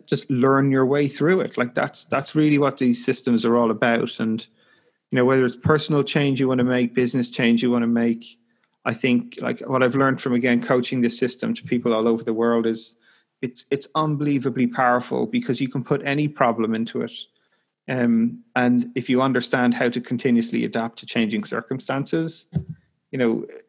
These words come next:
that's, that's a perennial skill. The, the world is only gonna keep innovating faster.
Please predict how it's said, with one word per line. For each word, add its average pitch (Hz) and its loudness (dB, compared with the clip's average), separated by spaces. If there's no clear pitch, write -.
that's, 143 -6
that's 143 -2
a 139 -2
perennial 131 2
skill. 110 -2
The, 120 -2
the 117 -2
world 135 2
is 123 0
only 127 2
gonna 120 4
keep 120 -2
innovating 120 4
faster. 113 0